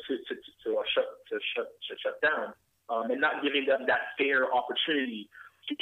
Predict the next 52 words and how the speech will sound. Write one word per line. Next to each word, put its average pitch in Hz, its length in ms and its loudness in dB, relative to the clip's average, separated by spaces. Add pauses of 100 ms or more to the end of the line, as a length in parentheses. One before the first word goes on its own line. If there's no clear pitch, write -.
(100)
show 127 320 4
that 117 160 0
they 113 160 0
can, 107 400 -4
they 113 120 -2
can 110 200 -6
meet 110 180 -2
up 104 300 -2
with 104 160 -4 (460)
the 104 100 -2
right 107 240 2
guidelines 104 560 2
and - 100 -8
procedures. 113 540 -10
It, - 80 -8
it 127 160 -6
shouldn't 156 180 -2
just 147 180 2
be 143 80 0
Walmart. 120 460 2
It 110 160 0
shouldn't 120 160 -4
just 113 160 -6
be 113 140 -14
ShopRite 104 560 0
from, 98 240 -12
uh, 95 120 -8
day 98 240 -6
one. 98 200 -16
I - 120 -10
think 113 200 -8
that 104 160 -2
all 107 240 -2
businesses 104 320 -14 (160)
should - 80 -6
have - 80 -20
get, 107 240 -8
been 107 200 -10
given 214 320 -4 (680)
an, 123 140 0
an, 131 100 0 (140)
an 127 40 2
opportunity - 540 0 (140)
to 98 80 -14
work 120 260 0
locally 110 400 -2 (160)
to, 107 60 -10
to 98 280 -14 (120)
meet 110 240 -6 (240)
standards 104 400 -2
and 101 80 -12
guidelines. 101 480 -4